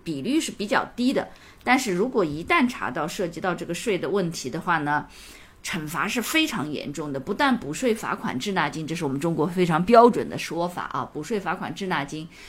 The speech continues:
同时呢，还会有坐牢的风险。呃，二零一八年，美国还有一个案子，就是在，呃，曼尼托巴省的一个餐厅，也是一家这个华人的餐厅，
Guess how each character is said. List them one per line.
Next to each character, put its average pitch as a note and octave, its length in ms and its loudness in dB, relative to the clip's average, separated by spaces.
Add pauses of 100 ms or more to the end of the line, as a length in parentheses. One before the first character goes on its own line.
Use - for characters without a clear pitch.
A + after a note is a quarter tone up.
(160)
同 A3+ 220 6
时 G#3 160 2
呢， F3+ 260 2 (160)
还 F3+ 260 -2
会 G3+ 200 2
有 C#3+ 160 -2
坐 F#3+ 240 2
牢 A#2+ 200 -4
的 F3+ 120 0
风 G3 260 0
险。 D3+ 240 -6 (520)
呃， - 140 2
二 D#4+ 180 6
零 E4 140 0
一 D#4 60 -2
八 C4 160 4
年， A3 220 2
美 E3+ 160 -2
国 D#3+ 100 -2
还 E3+ 160 -2
有 C4+ 100 2
一 D#3+ 160 2
个 - 120 -8
案 E3+ 260 -2
子， B2 160 -8
就 E3+ 160 -4
是 E3 140 -6
在， E3+ 340 0 (240)
呃， E3 260 2
曼 A#3+ 280 6
尼 G#3 100 4
托 A#3+ 220 -2
巴 C4+ 180 6
省 C3 300 -6
的 G#2 100 -6
一 C3+ 140 -8
个 C#3 480 -2
餐 A3+ 260 2
厅， G#3+ 320 0 (380)
也 D3 120 -2
是 D3 160 -4
一 A#3 120 0
家 E3 280 2
这 D#3 200 -4
个 G#2+ 340 -6
华 E3 200 0
人 F3 140 0
的 F3 100 -2
餐 D3+ 280 -6
厅， D3 280 -8